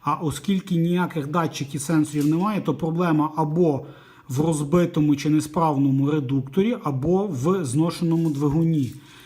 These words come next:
І, відповідно, що тут зробити і як, я уявлення не маю. Зараз ще поза камеру попробую щось подумати,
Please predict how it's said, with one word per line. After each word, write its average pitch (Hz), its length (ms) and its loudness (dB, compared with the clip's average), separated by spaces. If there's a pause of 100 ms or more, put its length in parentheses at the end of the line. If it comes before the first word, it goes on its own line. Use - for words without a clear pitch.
(120)
І, 143 80 2
відповідно, 170 680 0
що 185 280 0
тут 165 260 -4
зробити 156 720 0
і 139 60 -2
як, 131 300 -2
я 156 220 0
уявлення 170 680 0
не 165 240 2
маю. 120 460 0 (540)
Зараз 160 320 -2
ще 180 140 -2
поза 165 300 -2
камеру 165 500 0
попробую 156 680 0
щось 151 320 -2
подумати, 156 800 0